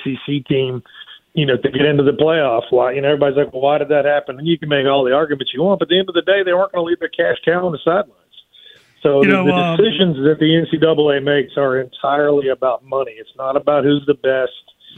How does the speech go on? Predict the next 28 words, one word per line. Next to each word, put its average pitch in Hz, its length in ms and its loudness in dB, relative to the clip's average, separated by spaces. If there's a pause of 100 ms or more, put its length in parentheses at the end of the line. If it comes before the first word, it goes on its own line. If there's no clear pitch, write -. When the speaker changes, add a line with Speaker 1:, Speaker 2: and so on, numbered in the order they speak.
(240)
Speaker 1:
It's - 180 -2 (260)
where's 127 440 0
the 117 80 -4
money. 107 300 -14 (880)
Speaker 2:
Okay. 160 380 -4 (680)
All 170 80 -4
right. 147 180 -6 (160)
Um, 156 480 -4 (580)
I'm, 185 280 -4 (240)
I'm 196 180 0
not 196 220 -2
gonna 175 120 -6
go 165 140 -4
on 160 80 -2
a 151 40 -2
major 160 540 -2
rant. 151 380 -4
I'm 147 100 -6
just 160 240 -6
gonna 160 200 -4
say 156 580 -6 (500)
that 180 300 0
Boo 214 220 2
Speaker 1:
<laughs> - 80 -8
Speaker 2:
Corrigan, 165 800 -2
the 147 160 -4
A 180 160 -4
D 170 460 -4